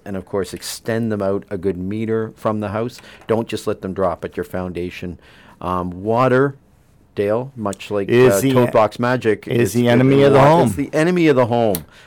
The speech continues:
Speaker 1: Wow, you did learn well.
Speaker 2: Yeah.
Speaker 1: You don't learn a lot, but you learn well. <laughs> All right, Dale, that's it. So number one is your garden hose, bib faucets. Number two, furnace filters. Change them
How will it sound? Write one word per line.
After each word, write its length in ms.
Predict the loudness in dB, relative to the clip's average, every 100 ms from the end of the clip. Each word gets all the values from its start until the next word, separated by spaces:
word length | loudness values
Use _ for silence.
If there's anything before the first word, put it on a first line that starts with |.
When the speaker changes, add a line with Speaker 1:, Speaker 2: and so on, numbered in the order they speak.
| -12
Speaker 1:
Wow, 220 | -4 0
you 200 | 0 -2
did 240 | -4 -2 -2
learn 400 | -4 -6 -6 -8
well. 320 | -8 -8 -12 -14
Speaker 2:
Yeah. 220 | -12 -10
Speaker 1:
You 100 | -4
don't 260 | -2 -4 -4
learn 200 | -6 -4
a 40 |
lot, 320 | -6 -8 -10
but 200 | -16 -16
you 60 | -12
learn 260 | -12 -12 -12
well. 260 | -12 -12 -16 -20 -20 -20
<laughs> 340 | -20 -16 -4
All 80 | 0
right, 180 | 0 2
Dale, 200 | 4 4
that's 200 | 4 2
it. 140 | 2
So 100 | 2
number 260 | 2 4 4
one 300 | 4 2 0
is 380 | 4 6 4 2
your 80 | -2
garden 320 | 2 4 4
hose, 200 | 0 0
bib 220 | 0 -2
faucets. 460 | 2 2 2 -2 -8
Number 160 | -8 -6
two, 320 | -2 -2 -2
furnace 320 | -4 -4 -4
filters. 500 | -4 -4 -2 -4 -6 -20 -20 _
Change 440 | -8 -4 -2 -4 -2
them 300 | 0 0